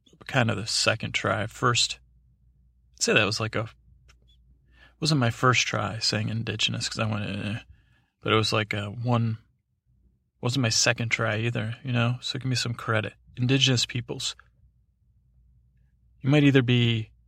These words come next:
saying, "What is an indigenous person?" or,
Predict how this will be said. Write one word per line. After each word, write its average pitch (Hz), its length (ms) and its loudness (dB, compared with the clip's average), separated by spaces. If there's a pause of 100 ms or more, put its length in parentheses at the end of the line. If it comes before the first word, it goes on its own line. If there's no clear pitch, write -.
(220)
saying, 110 400 2
"What 113 160 4
is 131 140 2
an 135 80 2
indigenous 120 560 2
person?" 110 640 -4 (460)
or, 110 460 -4